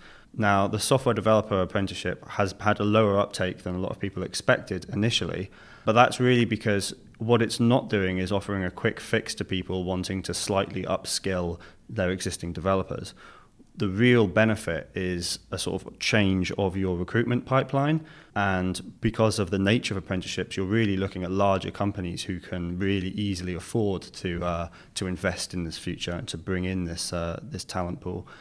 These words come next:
And so the uptake is a bit slower because there's a lot more work involved in changing your recruitment pipeline than there is in a sort of a quick fix for, for small things.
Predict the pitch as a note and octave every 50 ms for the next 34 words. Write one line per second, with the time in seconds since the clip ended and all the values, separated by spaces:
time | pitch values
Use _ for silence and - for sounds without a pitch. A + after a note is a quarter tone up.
0 | - - - G#2 - A2 G#2 G#2+ A2+ B2 B2+ - - A#2+ G#2+ - G#2 G2+ - -
1 | D#3+ - - - - G#2 F#2+ F#2+ F#2+ F#2+ F2+ - G2 - - G#2 G2 F#2+ F#2+ -
2 | - - - G2 F#2+ G2+ G#2 A#2 B2+ - A#2 G#2+ G2+ G#2 A2 A2 A2 G#2+ G#2+ -
3 | G#2 F#2+ - F#2 F2 F2 E2+ D#2+ F2+ F2+ F2+ - - G#2+ G2+ G2+ F#2+ F2+ F#2+ F#2+
4 | F2+ F2 F2 F2 - - G2+ G2+ G2 F#2 F2 - - F2 - - - E2+ E2+ E2+
5 | E2+ - - G2 F2+ F2+ F2+ F2 F2+ F2+ F2 F2 - - G2+ F2+ F2 - - -
6 | - - - - - - - - - G#2+ - - - G#2 - - - - - -
7 | - - - - - - - - - - - - - _ - - - F#2 E2+ E2+
8 | E2+ E2+ E2+ - - - F#2+ F2+ - - F#2+ F2+ F2 E2+ - - F2 E2+ E2+ F2
9 | -